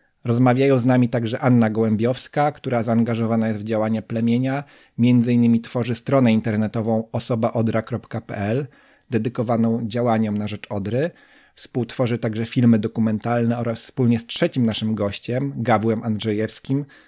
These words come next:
koordynuje Marsz dla Odry. Gaweł zaś, obecnie tata czteromiesięcznej Gai, mieszka tuż, tuż nad Odrą,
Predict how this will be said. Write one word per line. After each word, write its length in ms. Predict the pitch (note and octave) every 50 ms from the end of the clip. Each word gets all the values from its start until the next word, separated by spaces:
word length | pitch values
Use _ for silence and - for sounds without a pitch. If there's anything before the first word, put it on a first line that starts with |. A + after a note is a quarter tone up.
| _ _ _
koordynuje 520 | - - C3 B2+ A#2+ A#2+ B2+ C3 C3 B2+
Marsz 280 | B2 B2 A#2+ A2+ A2 G2+
dla 200 | G2 G2+ G2+ G2+
Odry. 420 | - G2 F#2 F#2 F#2+ F#2+ F#2+ G2 - _ _ _ _ _ _ _ _ _ _ -
Gaweł 340 | A#2+ D3 C#3+ B2+ B2 A2+
zaś, 300 | G2+ G2 A#2 A#2+ G#2 -
obecnie 440 | - - A2+ B2+ A#2+ - - A#2+ A2+
tata 260 | A#2 C3 B2+ B2 A#2+
czteromiesięcznej 800 | A2+ - - - A#2+ A#2+ A#2 A2+ - B2+ B2 A#2 - B2 A#2 G#2+
Gai, 400 | G2+ A2+ A2+ A#2+ B2+ C3+ C#3 D3+ - - _ _ _ -
mieszka 320 | C3 C3 C3 - - C#3
tuż, 360 | B2+ - C3+ B2+ A#2+ - - -
tuż 200 | - C#3 - -
nad 220 | C3+ B2+ A#2+ -
Odrą, 400 | A#2 G2 G2 G2 F#2+ F#2+ F#2+ G2